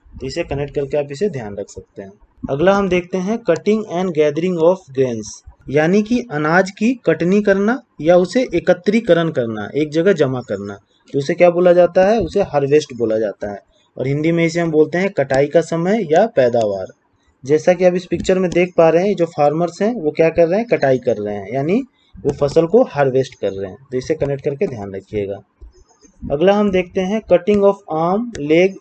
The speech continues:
et cetera by surgery। Surgery से अगर किसी का arm, बांह या कोई पैर काट दिया जाता है तो उसे हम बोलते हैं amputation और हिंदी में इसे बोला जाता है विच्छेदन या अंगोछेदन। जैसा कि आप इस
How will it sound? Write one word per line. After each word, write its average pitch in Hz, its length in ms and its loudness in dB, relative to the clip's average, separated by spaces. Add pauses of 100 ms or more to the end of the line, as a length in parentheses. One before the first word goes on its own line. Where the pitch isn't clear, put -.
et 151 80 -2 (120)
cetera 170 420 2
by 156 120 6 (120)
surgery। 117 380 -2 (320)
Surgery 180 500 2
से 226 160 4
अगर 180 340 2 (320)
किसी 170 240 -8
का 185 400 2 (220)
arm, 160 340 -2
बांह 156 420 0
या 151 180 4
कोई 156 280 -4
पैर 147 340 2
काट 151 300 0
दिया 151 200 0
जाता 120 340 -4
है 175 200 -6 (120)
तो 143 80 -4
उसे 143 160 -6
हम 151 120 -6
बोलते 135 280 0
हैं 165 280 -6
amputation 135 880 -4 (420)
और 127 80 -4
हिंदी 143 280 -2
में 165 140 0
इसे 165 200 -2
बोला 147 240 2
जाता 147 280 0
है 180 140 2
विच्छेदन 147 680 -2 (340)
या 156 140 6
अंगोछेदन। 147 1080 0 (340)
जैसा 143 240 0
कि 170 100 -2
आप 170 100 4
इस 175 120 -8